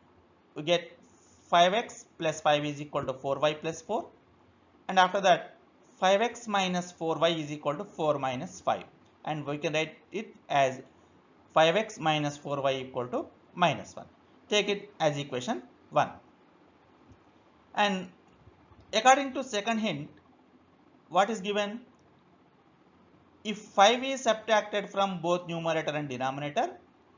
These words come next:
then the fraction will be equal to one by two. Okay, so let us write the equation for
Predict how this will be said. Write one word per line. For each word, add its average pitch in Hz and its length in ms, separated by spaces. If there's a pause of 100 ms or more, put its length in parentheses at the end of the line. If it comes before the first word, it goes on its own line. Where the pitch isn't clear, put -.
(180)
then 226 140
the 208 120
fraction 185 420
will 151 140
be 143 200
equal 120 260
to 247 100
one 151 240
by 87 180
two. - 80 (840)
Okay, 185 300 (300)
so 185 440 (1120)
let 196 140
us 190 80
write 190 260
the 180 120
equation 175 500 (380)
for 143 240